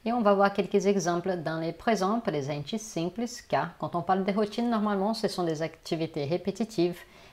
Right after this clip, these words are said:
euh, des, des routines, et du coup, bah, là, on utilise presente simples em português. Beleza?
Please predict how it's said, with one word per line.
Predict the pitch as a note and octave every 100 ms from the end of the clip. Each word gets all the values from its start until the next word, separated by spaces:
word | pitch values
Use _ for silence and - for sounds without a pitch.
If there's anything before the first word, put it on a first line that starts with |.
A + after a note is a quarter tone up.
| -
euh, | C#3 C3 C3+
des, | C3+ C3+
des | D3
routines, | F3+ G#3+ G#3+ F#3 G3+
et | F3
du | E3
coup, | E3 -
bah, | D#3+ D3+ C#3
là, | C#3+ D#3+ -
on | E3
utilise | D3+ C#3 E3 G#3+ -
presente | F3+ D#3+ F#3 F#3+ A#3+
simples | - - E3+ E3+ F3 E3
em | E3+
português. | F3+ F3+ G#2+ - - - - - - _
Beleza? | C#3 G#3+ C4